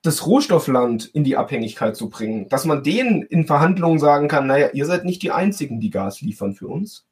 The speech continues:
Da können wir im Zweifelsfall auch umsteigen.“ Und so die Abhängigkeit umzudrehen, aus einem Abhängigkeitsverhältnis sich selber als souverän zu behaupten. So, das, das würde ich mal sagen, ist das Grundsätzliche. Und das russische Gas ist halt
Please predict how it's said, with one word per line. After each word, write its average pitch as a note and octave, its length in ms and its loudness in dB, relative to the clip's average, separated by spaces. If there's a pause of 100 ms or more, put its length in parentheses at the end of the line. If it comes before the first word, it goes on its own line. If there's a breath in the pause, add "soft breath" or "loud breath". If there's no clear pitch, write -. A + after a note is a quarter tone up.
(200)
Da - 100 -4
können D3+ 260 2
wir F#3 80 4
im D#3+ 80 2
Zweifelsfall D#3+ 600 0
auch E3 120 0
umsteigen.“ - 720 -2 (460 loud breath)
Und E3 120 4
so E3+ 180 4
die A3 140 2
Abhängigkeit F3+ 520 2
umzudrehen, F#3+ 800 0 (340 loud breath)
aus - 160 0
einem D#3 160 2
Abhängigkeitsverhältnis F3 1160 0
sich D3 160 -6
selber D3+ 280 6
als B2+ 120 0
souverän C3 460 -2
zu A2+ 160 -8
behaupten. G2+ 580 -10 (1000 soft breath)
So, D3 220 -2
das, - 400 -2 (640)
das E3+ 180 0
würde F3+ 140 6
ich D3+ 60 2
mal D#3 160 4
sagen, D3+ 340 6
ist - 320 -4
das - 240 -4
Grundsätzliche. C#3+ 800 4
Und A#2+ 140 -2
das C3 160 -6
russische D#3 340 -2
Gas D#3 400 2
ist - 160 -6
halt F3+ 280 -2